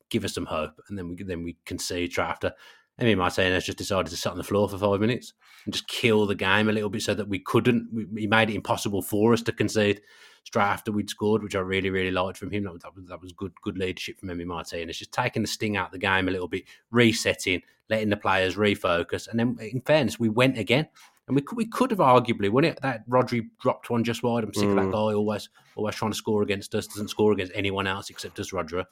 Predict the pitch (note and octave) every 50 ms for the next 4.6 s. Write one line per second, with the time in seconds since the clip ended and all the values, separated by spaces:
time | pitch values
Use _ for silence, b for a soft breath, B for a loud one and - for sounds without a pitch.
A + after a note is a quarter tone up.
0 | B B B B B B B - A#2 A2+ A2+ A#2 G#2+ G#2+ G#2 G2 G2 G2 F#2+ F2+
1 | F#2+ F2 - - F#2 F2+ F2+ F#2 F#2+ G2 F#2+ - _ _ _ _ _ _ _ _
2 | - - A2 G#2 - - A#2 A#2 A#2 B2 A#2+ A#2+ A#2 A2+ A2+ A#2 G2+ G#2 G#2+ G#2
3 | A2 G#2+ G#2 - A2 G2+ A2 A2 A2 G#2+ A2 G#2+ - - A2 G#2+ - - G#2+ -
4 | - A2 G2+ G2 - - A2+ A2 G#2+ G#2 G2+